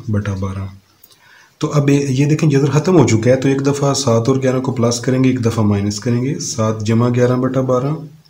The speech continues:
और इस side पे कर लेते हैं, सात जमा ग्यारह बटा बारह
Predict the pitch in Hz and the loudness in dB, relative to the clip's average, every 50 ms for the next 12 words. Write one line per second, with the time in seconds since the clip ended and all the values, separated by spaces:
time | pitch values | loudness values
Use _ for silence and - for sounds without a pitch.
0 | _ _ _ _ _ _ _ _ _ _ _ _ _ - - _ _ _ - 113 | _ _ _ _ _ _ _ _ _ _ _ _ _ -20 -20 _ _ _ 0 2
1 | 110 110 113 110 107 107 107 110 110 - - - _ _ _ _ _ _ _ _ | 2 4 4 2 2 0 -2 -4 -8 -12 -18 -20 _ _ _ _ _ _ _ _
2 | _ _ _ _ _ _ _ _ _ _ _ _ _ _ _ _ _ - - - | _ _ _ _ _ _ _ _ _ _ _ _ _ _ _ _ _ -20 -20 -20
3 | - - - - - _ _ _ _ _ _ _ - _ _ _ _ _ - - | -20 -20 -20 -20 -20 _ _ _ _ _ _ _ -20 _ _ _ _ _ -20 -20
4 | - - - - - 127 117 110 - - 104 101 104 104 107 117 113 113 117 113 | -20 -20 -20 -20 -18 -14 -10 -6 -4 -4 -4 -2 -2 -4 -2 -2 -2 -2 -4 -4
5 | - 123 123 123 - - - - _ _ _ _ _ _ _ _ _ _ _ _ | -6 -8 -8 -8 -12 -16 -20 -20 _ _ _ _ _ _ _ _ _ _ _ _
6 | _ _ _ _ _ _ _ _ - - - - 117 117 120 113 113 110 107 120 | _ _ _ _ _ _ _ _ -10 -8 -4 -2 0 0 -2 -2 -4 -2 0 2
7 | 123 127 135 131 131 131 127 127 131 135 147 135 131 135 127 127 127 127 131 143 | 2 4 4 4 4 4 2 2 2 2 2 2 2 0 2 2 2 0 0 0
8 | 156 | -2